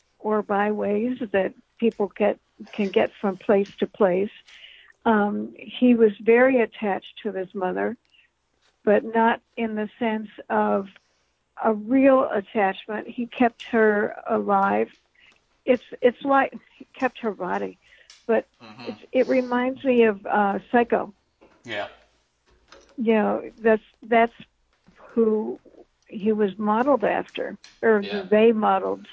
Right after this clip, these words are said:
Speaker 1: him after. And Ed would, uh, do things like he would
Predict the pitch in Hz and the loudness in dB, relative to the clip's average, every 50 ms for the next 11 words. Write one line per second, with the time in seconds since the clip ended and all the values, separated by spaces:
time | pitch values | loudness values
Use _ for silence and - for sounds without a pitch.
0 | - - - - 214 208 214 202 196 190 185 190 185 - - 233 - - - _ | -16 -14 -12 -6 -4 -2 -2 0 0 -2 -2 -4 -6 -4 -2 -2 -2 -2 -4 _
1 | _ - - - - - - - - _ _ _ _ _ - 240 233 226 220 214 | _ -20 -20 -20 -20 -20 -20 -20 -20 _ _ _ _ _ -2 0 2 2 2 0
2 | 214 214 - _ _ _ _ - _ _ _ _ _ _ _ _ _ _ _ _ | -4 -6 -8 _ _ _ _ -20 _ _ _ _ _ _ _ _ _ _ _ _
3 | _ _ _ _ _ - 233 233 240 247 262 196 - 254 240 233 226 202 202 _ | _ _ _ _ _ 0 2 2 2 0 -2 -8 -12 -6 -4 -2 -2 -4 -6 _
4 | _ _ _ _ _ - 214 208 196 190 190 214 214 226 - - - - - _ | _ _ _ _ _ -8 -6 -6 -6 -6 -6 -6 -8 -8 -10 -14 -20 -20 -20 _
5 | _ _ _ _ _ - 233 226 240 262 254 - 262 233 214 196 185 185 - - | _ _ _ _ _ 2 4 4 4 4 2 0 -2 -2 -2 -2 -6 -8 -8 -6
6 | 196 196 208 214 202 202 - - - _ _ _ _ _ - - _ _ _ _ | -2 0 2 2 2 0 -2 -8 -20 _ _ _ _ _ -20 -20 _ _ _ _
7 | _ _ - - 233 226 214 220 214 196 | _ _ 0 2 2 4 4 4 4 4